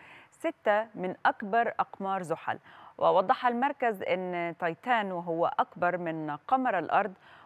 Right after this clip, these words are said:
وأكبر كمان بنسبة قليلة من كوكب عطارد، وأكبر أقمار زحل بيوصل لخمسة آلاف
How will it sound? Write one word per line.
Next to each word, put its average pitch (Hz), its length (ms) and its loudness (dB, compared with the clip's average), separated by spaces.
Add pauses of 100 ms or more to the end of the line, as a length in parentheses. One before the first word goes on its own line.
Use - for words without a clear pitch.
وأكبر 233 360 4
كمان 233 520 -2
بنسبة 202 460 -2
قليلة 240 400 -4
من 196 180 -6
كوكب 208 640 -6
عطارد، 165 760 -2 (640)
وأكبر 190 1300 2
أقمار 214 380 -2
زحل 262 400 -4
بيوصل 254 680 -2
لخمسة 214 680 -6
آلاف 165 260 0